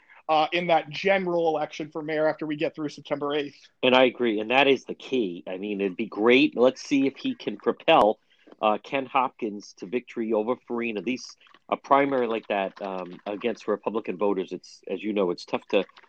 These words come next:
Speaker 2: predict, but that will be the real, uh, test if, uh, if in fact he can get, uh, Barbara Ann Fenn, uh, over, you know, help her, um, and, and get into the office against Mattiello.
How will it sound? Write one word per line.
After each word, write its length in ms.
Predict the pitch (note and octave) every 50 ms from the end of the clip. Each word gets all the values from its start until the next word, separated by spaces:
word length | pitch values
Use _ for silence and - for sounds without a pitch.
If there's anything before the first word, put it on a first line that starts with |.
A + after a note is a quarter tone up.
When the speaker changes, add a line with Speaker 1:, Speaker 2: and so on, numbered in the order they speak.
| - - _ -
Speaker 2:
predict, 300 | - B2 B2 A2+ - -
but 160 | - D3 -
that 180 | D3+ D3 F3
will 120 | F3+ F3+ E3
be 160 | C#3 D#3 D3
the 100 | A#2+ A#2
real, 500 | G#2 G#2+ B2 B2+ B2+ A#2+ A2+ G#2+ G2+ G2
uh, 160 | G2 F#2 F2+ E2+ _
test 540 | - - C#3 B2+ F#2 D#2 - - - - - _ _ _ _ _ _ _ _ _
if, 160 | - A2+ G#2+ - -
uh, 180 | A#2 G2+ F#2+ F#2 -
if 200 | - A2 G#2+ -
in 100 | A#2 G#2
fact 300 | - - A2 G2 - _
he 160 | - - G#2+
can 160 | - A2+ G#2 F#2+
get, 200 | - G2 F#2+ -
uh, 200 | F#2 F2+ E2+ E2
Barbara 460 | D#2 - G2 F#2 F#2 F#2+ F#2+ F#2 F2+
Ann 60 | F2 - -
Fenn, 340 | G#2 F#2 F#2 F2 D#2+ D#2 - -
uh, 220 | F2 E2 D#2+ D#2 C#2 _ _ _ _ _ _ _
over, 280 | - A2 G#2+ F2+ A2 -
you 140 | - F#2 G#2
know, 160 | F#2+ E2+ - _ - G2
help 280 | - G2+ A2 G#2+ - -
her, 220 | A#2 G2+ F#2+ F#2+ - _ _ - - _ _ _ _ -
um, 560 | - F2+ E2+ E2+ E2+ E2+ E2 D#2+ D#2 D2 C#2+ - _ _ _ _ -
and, 300 | F#2+ F2+ E2+ D#2+ D2+ - -
and 160 | F#2+ F2 F2
get 220 | - G2+ F#2 F2+ -
into 320 | F#2+ F2+ E2+ D#2+ - -
the 140 | E2 E2+ E2+
office 280 | F2 F2 - - E2 -
against 240 | F2 D#2+ - -
Mattiello. 440 | - F2+ D#2+ - D#2+ F2 F2 E2+ -